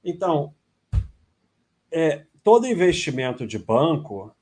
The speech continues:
ele é no tesouro. Quando você investe no banco,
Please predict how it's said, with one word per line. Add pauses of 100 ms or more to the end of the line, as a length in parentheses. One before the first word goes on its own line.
(140)
ele
é
no
tesouro. (440)
Quando
você
investe
no
banco,